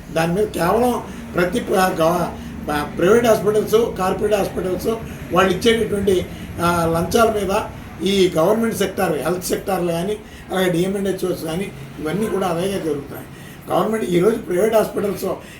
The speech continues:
ఏదో పెద్ద కాస్ట్లీగా, సోఫిస్టికేటెడ్గా, ఏదో అధునాతనమైనటువంటి పబ్లిసిటీస్ ద్వారా హాస్పిటల్స్ ఉంటున్నాయి. వెళ్ళి జాయిన్ అవుతున్నారు. లోపల ట్రీట్మెంట్ ఏది? అసలు ప-, కార్పొరేట్ హాస్పిటల్లో మరణాలు ఈ మధ్యకాలంలో వస్తున్నటువంటి పరిస్థితులు ఇక ఏ హాస్పిటల్స్లోనూ ఉండడం లేదు.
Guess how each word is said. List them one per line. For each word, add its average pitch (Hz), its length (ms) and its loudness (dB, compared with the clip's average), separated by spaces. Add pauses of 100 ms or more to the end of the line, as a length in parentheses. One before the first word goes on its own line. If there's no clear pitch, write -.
ఏదో 196 180 4
పెద్ద 175 400 -6
కాస్ట్లీగా, 180 580 0
సోఫిస్టికేటెడ్గా, 175 880 -2 (320)
ఏదో 180 140 2
అధునాతనమైనటువంటి 190 1200 0
పబ్లిసిటీస్ 185 680 -2
ద్వారా 165 340 0 (380)
హాస్పిటల్స్ 190 480 2
ఉంటున్నాయి. 165 340 -6 (280)
వెళ్ళి 214 220 2
జాయిన్ 190 300 2
అవుతున్నారు. 160 380 -4
లోపల 202 260 0
ట్రీట్మెంట్ 208 480 -2
ఏది? 220 240 4 (960)
అసలు 190 420 2
ప-, 165 440 0
కార్పొరేట్ 208 300 2
హాస్పిటల్లో 208 460 2
మరణాలు 202 420 0
ఈ 233 120 -2
మధ్యకాలంలో 202 500 -2
వస్తున్నటువంటి 180 580 -6
పరిస్థితులు 180 580 -8 (360)
ఇక 202 380 2
ఏ 180 140 6
హాస్పిటల్స్లోనూ 196 720 0
ఉండడం 151 400 -8
లేదు. 104 200 -8